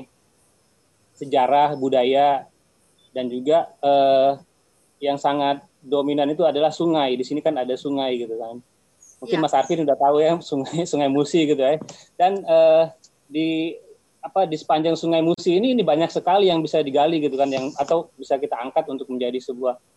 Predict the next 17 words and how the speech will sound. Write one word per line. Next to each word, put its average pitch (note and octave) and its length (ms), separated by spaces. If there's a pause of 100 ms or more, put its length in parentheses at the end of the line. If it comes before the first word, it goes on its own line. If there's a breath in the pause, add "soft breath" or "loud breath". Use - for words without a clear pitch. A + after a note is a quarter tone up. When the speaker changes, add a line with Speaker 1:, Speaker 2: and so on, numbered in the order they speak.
(240)
Speaker 1:
cerita C3+ 400
buat B2+ 240
film C#3 400
ya. D3 100 (640)
Di - 60
situ D3+ 260
ada C#3+ 240
juga D#3 320
kuliner D3+ 560
yang C#3 560 (400)
kalau, C#3+ 400
kalau, C#3+ 320
kalau, C#3+ 280 (200)
kalau C#3+ 220
mungkin D3 420 (240)
Mbak C#3 340 (140)
atau, C3+ 320